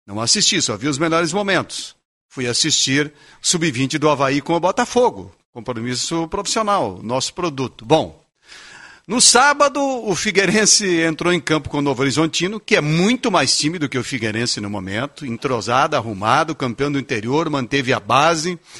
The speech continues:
um time pra uma Série C forte, time forte pra uma Série C de Campeonato Brasileiro. E aí,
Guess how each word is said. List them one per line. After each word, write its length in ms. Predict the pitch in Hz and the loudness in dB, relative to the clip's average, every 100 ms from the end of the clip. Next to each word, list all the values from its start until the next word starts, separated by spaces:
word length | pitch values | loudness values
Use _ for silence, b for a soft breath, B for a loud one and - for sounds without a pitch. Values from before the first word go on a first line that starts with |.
| B B B B | B B B B
um 120 | 123 | -12
time 480 | 110 151 165 151 131 | -2 0 2 2 0
pra 180 | - 151 | -2 -2
uma 160 | 147 | 0
Série 280 | - 151 123 | 2 0 0
C 360 | - 151 170 185 - _ _ _ _ _ _ _ _ B B | 0 2 2 0 -8 _ _ _ _ _ _ _ _ B B
forte, 640 | - - 180 151 - - - | -8 2 4 2 -2 -12 -12
time 200 | - 156 | -4 -2
forte 340 | 165 156 120 - | 2 0 0 -4
pra 100 | 131 | -4
uma 140 | 127 | -2
Série 220 | - 139 | 0 -2
C 140 | 127 139 | -2 -4
de 80 | |
Campeonato 460 | 131 147 147 139 135 | -4 -4 -2 -2 -4
Brasileiro. 500 | 139 147 175 135 147 | -4 -2 0 0 4
E 60 | 196 | 4
aí, 400 | 175 196 214 | 6 4 2